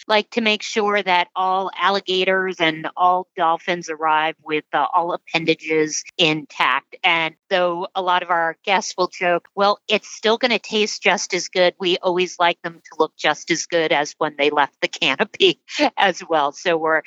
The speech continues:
we're happy to bubble wrap anything. We also say, "Treat your chocolate on the way home like you would treat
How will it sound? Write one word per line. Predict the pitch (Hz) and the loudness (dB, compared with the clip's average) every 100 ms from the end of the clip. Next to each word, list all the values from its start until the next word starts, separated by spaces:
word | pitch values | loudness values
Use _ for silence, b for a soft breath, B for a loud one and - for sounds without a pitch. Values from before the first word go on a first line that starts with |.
| - | -2
we're | 196 | 0
happy | 220 240 226 233 | 2 0 -2 -4
to | - 254 | -6 0
bubble | 190 180 180 | 0 0 -2
wrap | 175 165 170 _ _ - | 2 2 2 _ _ -2
anything. | 190 185 175 165 143 147 _ 202 | 0 0 -2 0 0 -2 _ -4
We | 202 208 - | -2 -4 -2
also | 214 233 - 233 214 202 190 - | 0 0 -2 -2 0 -2 -6 -12
say, | - 196 156 151 156 _ _ - B B B _ | -4 0 2 0 -4 _ _ -12 B B B _
"Treat | - 233 240 240 | -6 0 0 0
your | 254 254 | -2 -2
chocolate | - 220 185 - 208 185 | -2 0 0 -2 -4 0
on | 165 170 | -2 -2
the | 165 | 0
way | 180 | 0
home | 170 180 156 165 165 | 2 0 -2 -2 -2
like | 170 - | -2 -2
you | 156 | -2
would | 170 160 | 0 2
treat | - 175 175 | 2 0 0